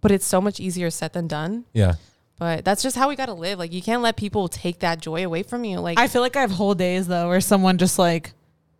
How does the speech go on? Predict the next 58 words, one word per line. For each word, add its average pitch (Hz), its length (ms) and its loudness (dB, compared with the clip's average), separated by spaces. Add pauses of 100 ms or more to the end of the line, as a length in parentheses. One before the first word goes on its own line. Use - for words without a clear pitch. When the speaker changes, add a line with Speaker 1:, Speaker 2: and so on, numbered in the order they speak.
(300)
Speaker 3:
doesn't 190 320 6
deliver 185 340 0
something 175 280 0
for 202 120 0
a 196 40 2
music 208 300 2
video 180 380 6
or, 165 160 4
like, 160 260 -2
a 175 60 -2
podcast 190 580 0
guest 175 300 2
cancels 165 480 0
or 170 80 0
the 147 100 -6
Speaker 2:
Yeah, 120 200 6
Speaker 3:
thing 113 120 4
Speaker 2:
yeah. 98 60 2
Speaker 3:
needs 95 100 0
to 90 60 -4
be 165 180 -8 (300)
Speaker 2:
Yeah. 143 180 4
Speaker 3:
reworked 208 380 2
and 214 80 0
it 208 140 4
Speaker 1:
Yeah, 202 60 4
Speaker 3:
just 185 140 4
Speaker 1:
yeah. 180 60 0
Speaker 3:
throws 220 240 6
you 180 120 2
off. 190 320 4
Speaker 2:
Yeah, 156 200 10
yeah. 131 240 8
It's, 156 220 0
Speaker 1:
Yeah, 302 140 -2
you - 100 4
Speaker 2:
it's 220 100 0
Speaker 1:
can't 285 160 2
help 196 220 0
but 226 100 -6
feel, 190 200 -4
like, 175 140 -2
shitty, 185 460 -2
but, 170 320 0
you 185 100 -8
know, 180 300 -8
at 196 100 -16
the - 60 -8
end 220 100 -6
of 220 60 -6
the 208 60 -6
day, 196 180 -2
I - 20 -4
think 190 160 -6
we're 190 60 -6
so 196 240 -4
blessed. 160 500 -4
Speaker 2:
Yeah. 98 320 6